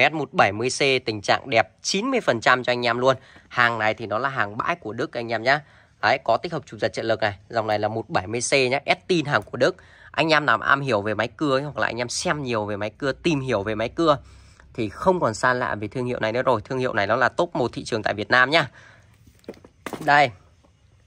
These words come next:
sử dụng hai ốc chân lam này, máy móc này, đẹp xuất sắc luôn nhá. Lam con này thì nó là phần mặt cắt là đây, em cũng không biết là bao nhiêu phân, nhưng mà ướm thì nó khoảng tầm, ờ, hơn gang tay một tí xíu, chắc khoảng ba mươi xăng ti mét phần mặt cắt. Đó, mặt tiền của nó đây.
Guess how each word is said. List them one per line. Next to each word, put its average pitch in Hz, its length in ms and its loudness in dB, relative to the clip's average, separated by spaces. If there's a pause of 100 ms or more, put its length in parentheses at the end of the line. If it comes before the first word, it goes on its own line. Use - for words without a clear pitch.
(100)
sử - 140 -6
dụng 117 140 -2
hai 131 160 6
ốc 147 120 4
chân 131 120 2
lam 131 220 6
này, 101 280 0
máy 110 240 0
móc 151 180 6
này, 104 160 0
đẹp 107 200 0
xuất - 160 -4
sắc 185 240 4
luôn 131 140 -2
nhá. 131 160 2 (340)
Lam 135 260 6
con 135 120 2
này 120 120 2
thì 113 180 -6
nó 113 160 0
là 113 580 2 (320)
phần 120 140 -4
mặt 110 200 -2
cắt 165 220 4
là 107 220 -2
đây, 117 180 -2
em 117 120 -4
cũng 131 180 -8
không 123 120 -8
biết 143 160 -6
là 113 80 -2
bao 113 140 -2
nhiêu 117 120 -6
phân, 123 280 -2
nhưng 120 140 -8
mà 107 140 -8
ướm 120 220 -10
thì 139 120 -8
nó 123 100 -6
khoảng 104 240 -4
tầm, 104 220 -2
ờ, 104 200 -4 (300)
hơn 143 180 -4
gang 135 220 4
tay 131 220 4
một 110 100 -4
tí 127 120 -6
xíu, 127 220 -6
chắc 165 200 -2
khoảng 104 220 -6
ba 131 160 6
mươi 131 120 -2
xăng 135 160 -8
ti 135 120 -10
mét 180 180 2
phần 113 140 -4
mặt 107 160 -4
cắt. 202 160 4 (500)
Đó, 123 220 4 (220)
mặt 123 220 -4
tiền 120 200 0
của 107 80 -2
nó 117 120 4
đây. 165 140 6